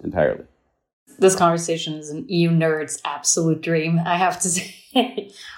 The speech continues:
Speaker 2: Also, the foundation of the E P P O, I thought, was a really important step, especially given who they picked as the head,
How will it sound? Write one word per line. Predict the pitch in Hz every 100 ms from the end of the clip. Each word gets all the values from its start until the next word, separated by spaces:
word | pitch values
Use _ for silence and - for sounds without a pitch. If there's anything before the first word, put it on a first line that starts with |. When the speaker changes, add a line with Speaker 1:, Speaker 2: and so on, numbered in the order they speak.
| -
Speaker 2:
Also, | 220 220 214
the | 208 196 180 -
foundation | 208 196 220 220 202
of | 175
the | 170 165 165
E | 170 165
P | 175 170
P | 170
O, | 156
I | 156
thought, | 160 156 -
was | 160 160
a | 165
really | 165 165 160
important | 151 - 175 170
step, | 165 - 170 160
especially | - 170 - 165
given | 165 160
who | 160 170
they | 156 151
picked | - 175 - - _ _ _ _ _
as | 185 180
the | 165
head, | 165 160 156 151